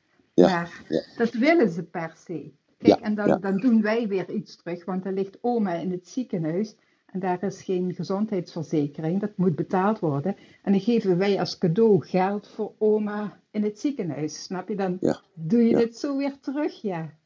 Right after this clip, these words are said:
Speaker 2: Het
Speaker 1: Ja,
Speaker 2: is
Speaker 1: en, en
Speaker 2: heel
Speaker 1: weet jij
Speaker 2: apart.
Speaker 1: ook toevallig, we-, weet je ook toevallig hoe die ouders daar nou mee omgegaan zijn? Dat, dat meisje, dat, die Chinese juffrouw, zeg maar, eh, verliefd werd op, eh, op jouw neef.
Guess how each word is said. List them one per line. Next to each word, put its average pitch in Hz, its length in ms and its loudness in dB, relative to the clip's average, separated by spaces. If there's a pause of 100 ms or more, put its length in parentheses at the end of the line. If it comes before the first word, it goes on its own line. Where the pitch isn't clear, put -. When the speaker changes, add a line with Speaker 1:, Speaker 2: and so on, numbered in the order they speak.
(260)
Speaker 2:
Het 170 140 -10
Speaker 1:
Ja, 85 140 4
Speaker 2:
is - 80 -14
Speaker 1:
en, 104 160 2
en 127 140 6
Speaker 2:
heel 156 100 10
Speaker 1:
weet - 100 6
jij - 100 6
Speaker 2:
apart. 131 140 6
Speaker 1:
ook 117 100 2
toevallig, 110 580 2 (340)
we-, 113 200 6
weet 135 180 8
je 98 100 6
ook 101 120 2
toevallig 95 320 0
hoe 107 120 2
die 95 140 2
ouders 92 380 2
daar 85 160 0
nou 80 160 0
mee 76 220 0
omgegaan 65 720 -2
zijn? 117 400 -12 (340)
Dat, - 340 2
dat - 180 0
meisje, 76 420 2
dat, 73 200 2
die - 160 -10
Chinese 71 400 0
juffrouw, 78 320 4
zeg 78 220 2
maar, 73 180 2 (360)
eh, 76 140 0
verliefd 90 460 6
werd 78 260 6
op, - 260 0
eh, 67 360 4
op - 180 -2
jouw 67 160 2
neef. 92 440 6